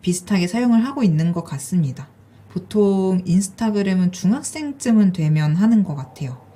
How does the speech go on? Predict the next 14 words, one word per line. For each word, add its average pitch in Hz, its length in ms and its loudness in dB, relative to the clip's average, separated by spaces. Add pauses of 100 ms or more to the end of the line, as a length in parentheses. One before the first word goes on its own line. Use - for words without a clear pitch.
(380)
초등학교 349 480 -10
수업 233 300 -8
가서 190 200 -4
인스타그램 208 840 0
하는 214 240 4
사람 220 280 2
얼마나 185 380 4
있는지 151 400 2
물어봤을 160 640 -4
때는 175 400 -4 (420)
보통 202 380 0
한 220 120 4
십 - 220 -8
프로 320 340 -8